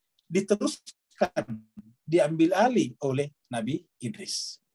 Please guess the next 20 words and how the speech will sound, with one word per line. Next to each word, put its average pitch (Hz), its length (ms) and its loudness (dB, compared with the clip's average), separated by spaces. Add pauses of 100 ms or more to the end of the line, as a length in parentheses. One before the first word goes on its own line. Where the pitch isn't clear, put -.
(260)
Berarti 131 240 0
Nabi 196 240 6
Idris 262 240 4
ada 202 160 6
dua 277 160 4
di 214 160 -2
dalamnya, 214 320 4 (560)
Adam 123 320 -8
dan 143 160 -8
Idris. 113 640 -14 (720)
Nah 127 80 -14
sekarang, 196 340 2 (840)
tugas 302 480 4
Nabi 220 240 0
Adam 196 160 2
dan 180 160 -6
Idris 170 480 -10
setelah 185 400 -2
Idris 175 400 -6 (960)
meninggal 156 400 2